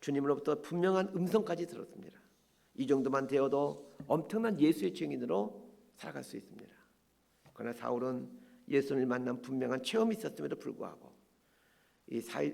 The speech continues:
삼 일 동안 금식하며 그 예전의 사울을 죽여갔습니다. 그것도 부족하여 구약 성경의 정통한 전문가였지만 며칠 동안이나 그리스도인들로부터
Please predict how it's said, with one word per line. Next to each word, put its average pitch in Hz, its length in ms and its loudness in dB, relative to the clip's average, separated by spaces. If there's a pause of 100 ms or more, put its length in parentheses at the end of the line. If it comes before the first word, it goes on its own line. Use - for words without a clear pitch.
삼 - 200 -4
일 143 80 -2
동안 135 320 0
금식하며 127 760 -6 (300)
그 - 120 -4
예전의 165 580 4
사울을 294 640 -2 (360)
죽여갔습니다. - 720 -14 (1200)
그것도 131 280 -2
부족하여 135 480 0
구약 147 260 4
성경의 143 340 0
정통한 147 460 -2
전문가였지만 165 840 0 (540)
며칠 127 340 -6
동안이나 127 420 -4
그리스도인들로부터 123 1000 -4